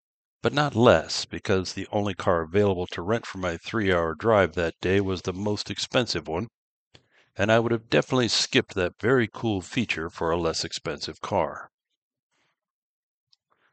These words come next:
Summary. Okay, I'm aware that this was a little of a ramble, but at least it was clearly not written by chat G T P.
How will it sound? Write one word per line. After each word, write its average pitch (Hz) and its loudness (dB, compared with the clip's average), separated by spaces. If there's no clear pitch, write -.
Summary. 82 -2
Okay, 87 0
I'm 156 2
aware 98 2
that 90 -6
this - 0
was 101 2
a 90 -2
little 107 4
of 92 4
a 90 -2
ramble, 87 0
but 90 2
at 95 0
least 151 -2
it 113 0
was 98 -4
clearly 117 4
not 98 0
written 98 -2
by 90 2
chat 90 -2
G 95 -8
T 90 -6
P. 107 -2